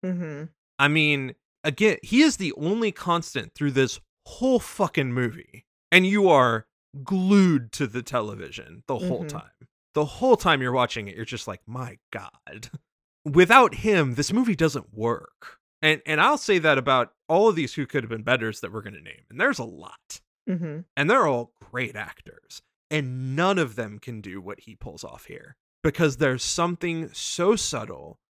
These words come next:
Speaker 2: so thoughtful, and so crafted about what he's doing on screen in every moment. Every part of it feels exactly the right choice. None of it feels wasted.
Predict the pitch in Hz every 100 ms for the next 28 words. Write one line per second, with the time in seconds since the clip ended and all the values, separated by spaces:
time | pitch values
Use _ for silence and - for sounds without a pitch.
0 | _ - - 151 190 202 - 117 - -
1 | 110 104 117 117 - - - 151 156 151
2 | - 135 117 - 107 73 - _ _ -
3 | 127 120 151 139 - 147 120 110 127 110
4 | 107 104 101 - 110 101 87 80 _ _
5 | - 120 - 113 101 98 92 85 76 80
6 | _ _ - 139 165 156 165 190 180 -
7 | - 151 143 117 120 - - 123 104 107
8 | 104 - - _ _ _ - 127 113 117
9 | 135 - 165 139 127 113 - - 185 220
10 | - - 139 143 147 127 - 127 104 -
11 | 101 - 135 - 196 190